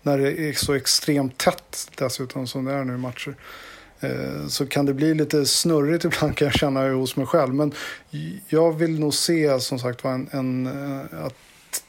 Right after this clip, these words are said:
trenden håller i sig. Jag håller med dig om, jag menar, det här var ju Fredrik Ulvestads match mer än någonting annat. Eh, han var ju, det får vi återkomma till då, men, men det, jag håller med dig om att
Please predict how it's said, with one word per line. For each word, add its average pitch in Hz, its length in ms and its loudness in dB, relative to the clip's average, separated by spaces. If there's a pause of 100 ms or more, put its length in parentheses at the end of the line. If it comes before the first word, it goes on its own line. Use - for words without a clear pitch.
trenden 131 440 0
håller 135 240 2
i 156 120 2
sig. 147 140 2
Jag 147 80 4
håller 156 200 6
med 180 320 4
dig 165 100 4
om, 139 260 2
jag 151 120 0
menar, 147 180 4
det 139 80 4
här 143 120 6
var 175 120 6
ju 156 140 2 (720)
Fredrik - 380 0
Ulvestads 135 600 0
match 127 360 -4
mer 135 220 -2
än 123 140 -2
någonting 120 380 -4
annat. 120 400 -8 (540)
Eh, 131 720 -6
han 127 200 -4
var 135 160 0
ju, 127 220 -4 (420)
det 135 240 -6
får 135 160 -2
vi 135 120 0
återkomma 131 440 0
till 123 180 -4
då, 127 80 -4
men, 135 320 -2
men 143 420 -4 (140)
det, 156 640 -8
jag 147 380 0
håller 147 160 2
med 160 220 2
dig 143 100 2
om 131 180 0
att 127 140 -6